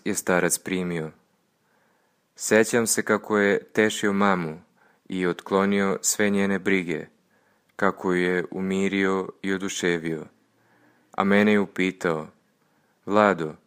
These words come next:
šta ti želiš da postaneš?"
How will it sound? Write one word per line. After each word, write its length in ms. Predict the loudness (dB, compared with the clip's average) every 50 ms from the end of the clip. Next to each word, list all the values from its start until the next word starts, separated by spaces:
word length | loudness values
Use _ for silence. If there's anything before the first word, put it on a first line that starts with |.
| _ _ _ _ _
šta 300 | -12 -4 2 2 2 2
ti 380 | 2 0 -2 0 0 0 -2 -4
želiš 420 | -4 0 2 2 2 2 0 -2
da 100 | -4 -6
postaneš?" 840 | -4 -2 0 0 0 -2 -4 -4 -4 -4 -6 -8 -8 -14 -18 -18 -20